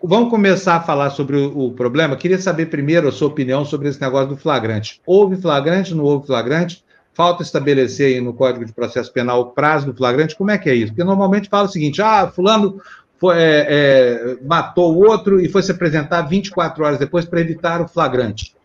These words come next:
Quer dizer que isso não é um dogma do direito, não é uma norma, não, não, não tem flagrante depois de X horas, é isso?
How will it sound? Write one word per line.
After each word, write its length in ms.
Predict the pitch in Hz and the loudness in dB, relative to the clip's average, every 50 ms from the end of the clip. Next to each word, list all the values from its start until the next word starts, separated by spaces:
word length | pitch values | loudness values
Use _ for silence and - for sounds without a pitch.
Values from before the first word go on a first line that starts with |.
| _ _ _ _ _ _ _ _ _ _ _ | _ _ _ _ _ _ _ _ _ _ _
Quer 120 | 156 143 | -2 0
dizer 160 | 135 170 196 | 2 0 0
que 120 | 190 196 202 | 2 2 2
isso 220 | 208 202 202 226 | 0 0 -2 -2
não 240 | 220 226 220 185 175 | -2 -2 0 0 0
é 340 | 185 196 208 208 - - - _ | 0 0 0 -2 -4 -8 -14 _
um 140 | 165 185 190 | -6 -6 -2
dogma 360 | 156 160 160 165 160 160 180 | 0 0 0 2 0 0 0
do 120 | 175 185 180 | 0 0 0
direito, 320 | 175 156 131 123 131 147 | 2 2 0 0 0 -2
não 40 | 151 | -2
é 60 | 160 | -2
uma 140 | 180 196 185 | -2 -2 -2
norma, 440 | 180 165 143 123 117 113 104 104 101 | 0 2 2 2 0 -2 -4 -4 -6
não, 240 | 104 120 120 113 | -6 -8 -8 -8
não, 220 | 113 113 117 117 113 | -10 -10 -10 -12 -10
não 160 | 117 127 120 | -10 -12 -8
tem 180 | 113 156 170 170 | -4 -4 -4 -4
flagrante 560 | 170 196 180 151 139 143 156 160 156 - 143 | -4 -4 -4 -2 -2 0 0 -2 -2 -2 -4
depois 300 | 131 127 - 147 143 139 | -4 -2 0 0 -2 -2
de 80 | 143 | -4
X 240 | - - 170 139 117 | -4 -4 -4 -2 0
horas, 300 | 127 120 107 98 95 98 | 0 0 0 -2 -2 -2
é 80 | 120 139 | 0 0
isso? 360 | 180 190 185 190 - - | 0 0 -2 -4 -12 -18